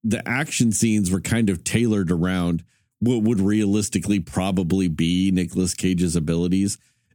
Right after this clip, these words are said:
except for the end scene when it's like, oh, they toss the knife and he just seamlessly catches it and stabs the man. But in doing so, then they take that and they make that into, that's the movie version of it ending. You know?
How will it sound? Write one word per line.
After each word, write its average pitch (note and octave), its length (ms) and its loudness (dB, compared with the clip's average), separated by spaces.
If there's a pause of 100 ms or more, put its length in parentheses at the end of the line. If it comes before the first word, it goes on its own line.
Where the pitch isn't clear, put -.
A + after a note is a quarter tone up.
except C3 540 -2
for D#3 180 0
the A#2 300 0
end A#2 320 2
scene D3+ 480 0 (280)
when A#2 160 0
it's G#2+ 120 -2
like, G2+ 200 -2
oh, B2+ 180 0
they G2 140 0
toss G#2 320 -2
the F#2+ 80 0
knife F#2+ 300 -2
and G2 100 2
he A2+ 80 2
just G2 340 -2
seamlessly A2+ 920 0
catches G2+ 420 -2
it G#2+ 80 0
and F#2+ 140 0
stabs F#2 480 -2
the A2 80 2
man. A2 320 0 (1300)
But D3+ 180 2 (160)
in F#3+ 300 4
doing F#3+ 320 4
so, C#3 220 2
then D3 180 2
they D3+ 140 2
take F3 240 0
that D#3 280 0
and C#3 160 4
they C3+ 120 2
make C3 300 2
that C#3 260 0
into, D3+ 280 2
that's C3 340 -2
the C#3 120 2
movie C3+ 480 4
version F#2 440 2
of E2 120 0
it C#2+ 140 -2
ending. D2+ 460 -2 (1300)
You G#2 220 2
know? F#2 420 2